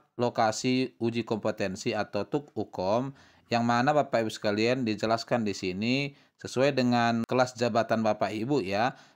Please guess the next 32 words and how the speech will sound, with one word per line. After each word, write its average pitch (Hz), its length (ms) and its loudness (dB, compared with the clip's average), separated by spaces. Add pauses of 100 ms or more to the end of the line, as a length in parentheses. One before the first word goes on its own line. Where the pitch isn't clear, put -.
(120)
Kalau 120 320 4
untuk 120 480 0
guru 156 320 2
pertama 110 560 0
ke 104 160 -6
guru 101 640 -2 (160)
muda, 104 560 0 (320)
maka 135 480 4
bentuk 117 400 -2
soalannya 117 560 0
adalah 107 320 0 (160)
S 107 160 -10
J 104 240 -2
T 120 160 2
pilihan 110 400 -2
ganda 98 320 -2
semua. 104 640 -2 (320)
Kalau 120 320 4
untuk 120 320 -2
guru 151 320 2
muda 113 320 2
selain 127 480 2
S 107 240 -10
J 104 160 -2
T, 104 160 -2
Bapak 104 240 -2
Ibu 117 160 0
nanti 104 320 -4
akan 101 320 -4
muncul 147 320 -2
jadwal 107 320 -2
kedua, 95 480 -4